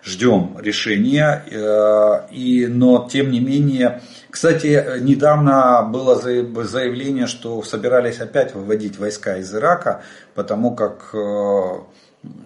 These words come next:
там эти базы постоянно подвергаются обстрелам. Ну, ну и видите, а теперь может быть принято решение, что база, военная база там останется, а еще и начнет активные действия против,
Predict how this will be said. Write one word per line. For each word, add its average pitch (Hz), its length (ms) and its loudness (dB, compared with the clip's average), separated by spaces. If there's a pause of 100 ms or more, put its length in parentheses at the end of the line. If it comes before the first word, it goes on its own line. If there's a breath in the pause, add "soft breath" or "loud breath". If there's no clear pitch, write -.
(300)
там 120 260 0
эти 113 200 -4
базы 117 360 0
постоянно 107 540 -2
подвергаются 104 840 -2
обстрелам. 123 600 0 (380 loud breath)
Ну, 101 420 -6 (120)
ну 180 300 4
и 131 300 -2
видите, 107 560 -4
а 101 60 0
теперь 160 340 -2
может 131 400 0
быть 123 260 -10
принято 107 380 -4
решение, 127 440 -10
что - 180 -14
база, 104 360 -2
военная 101 420 -4
база 113 340 -2
там 92 240 -12
останется, 117 580 -8
а 101 120 -4
еще 101 280 -6
и 127 80 -8
начнет 107 420 -10
активные 98 460 -8
действия 123 400 -10
против, 110 440 -8